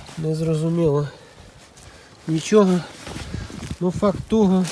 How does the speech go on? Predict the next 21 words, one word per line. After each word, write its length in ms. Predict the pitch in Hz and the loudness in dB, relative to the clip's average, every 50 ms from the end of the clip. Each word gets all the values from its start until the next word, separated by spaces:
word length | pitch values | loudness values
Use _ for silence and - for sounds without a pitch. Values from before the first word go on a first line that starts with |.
| - - | -6 -4
що 220 | - 208 190 185 180 - - - - - - - - - - - - - - - - - - | 0 2 2 2 0 -2 -10 -16 -16 -16 -14 -14 -16 -16 -16 -16 -16 -16 -18 -18 -18 -16 -14
таких 240 | 175 - 214 220 - | -8 -2 -2 -2 -2
плит 340 | - - 202 220 247 262 247 - - - - - - - - | -2 -2 0 2 2 2 0 -2 -8 -16 -18 -20 -20 -12 -6
біля 300 | 151 170 175 185 185 175 | -2 -2 0 0 0 -2
цього 300 | - - 202 190 190 175 | -2 -2 0 0 0 -2
поля 420 | - 208 226 226 214 180 180 165 - - - - - - - - - - - - - - - - - - - - - - | 0 2 2 4 4 4 2 0 -2 -8 -20 -20 -20 -20 -20 -20 -20 -20 -20 -20 -20 -20 -20 -20 -20 -20 -20 -20 -14 -8
дуже 280 | 151 175 196 180 202 190 | -2 -2 0 0 0 0
багато. 540 | 175 196 196 196 196 196 175 147 - 143 139 139 - - - - - - - - - - - - - - - - - - - - - - - | 2 2 4 4 4 4 2 0 0 -2 -4 -4 -4 -10 -20 -20 -20 -20 -16 -12 -12 -12 -12 -12 -14 -20 -20 -20 -14 -12 -6 -4 -4 0 0
Їх, 160 | 180 170 - | 0 0 0
напевно, 480 | 185 175 - 190 190 190 196 175 165 - - 151 - - - - | 0 0 0 2 2 4 4 2 2 0 -4 -8 -8 -8 -6 -2
повикидали 580 | 170 170 185 185 - 214 196 208 190 175 165 160 | 0 0 0 0 0 0 0 2 2 2 2 0
з 80 | - | 0
самого 320 | - 185 190 190 185 185 185 | 0 0 2 4 4 4 2
поля. 380 | - 254 247 233 208 170 170 147 - - - - - - - - - - - - - - - - - - - - - - - - - - | 2 2 4 4 4 4 2 0 -4 -10 -12 -12 -12 -8 -6 -4 -4 -4 -4 -4 -6 -6 -8 -8 -10 -12 -12 -10 -10 -8 -8 -8 -8 -4
Їх 180 | 190 202 208 - | 0 0 0 2
тут 240 | - 226 214 175 170 | 2 2 2 4 4
десятки, 580 | 202 214 - - 240 233 214 180 - - 160 | 4 2 4 4 4 4 4 0 -2 -2 -4
просто 380 | 151 - 175 180 170 - - 190 | -2 0 0 0 0 2 2 4
вони 220 | 190 196 202 202 | 4 6 6 6
всі 260 | 190 - - - 202 180 | 4 2 2 0 0 2
закидані 640 | 175 190 - - 220 202 196 196 190 185 190 | 2 0 0 0 0 4 4 4 4 4 2